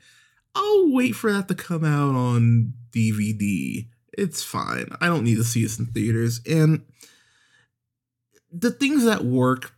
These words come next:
about this still do work.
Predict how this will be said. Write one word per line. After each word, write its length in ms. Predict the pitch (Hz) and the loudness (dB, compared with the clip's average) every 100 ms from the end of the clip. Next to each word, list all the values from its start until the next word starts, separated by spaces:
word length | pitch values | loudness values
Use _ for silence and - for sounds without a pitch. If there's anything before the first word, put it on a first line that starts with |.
| _ _ _ _ _ _ _ - - | _ _ _ _ _ _ _ -18 -8
about 340 | 113 117 123 | -2 -2 0
this 160 | 131 117 | 0 0
still 460 | - - 131 131 | -2 -4 -2 -2
do 340 | 120 117 110 107 | -2 0 0 0
work. 500 | 101 110 110 113 | -2 -2 -2 -4